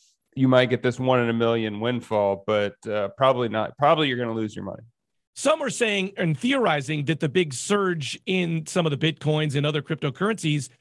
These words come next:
Speaker 2: during the pandemic was because people got their twelve hundred dollar checks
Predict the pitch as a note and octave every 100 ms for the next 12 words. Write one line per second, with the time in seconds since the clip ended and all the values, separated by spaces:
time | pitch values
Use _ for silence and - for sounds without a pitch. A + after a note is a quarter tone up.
0 | _ - G#3 G#3+ F#3 F3 D#3+ B3+ C4 G3+
1 | F#3 C3+ _ G#3 - A3 B3 G#3+ G3+ -
2 | _ - A#3+ G#3 G#3 D#3+ G#3+ A#3+ G3+ F3
3 | - F3+ D#3+ E3+ D#3 D#3+ D3+ C#3 F3+ -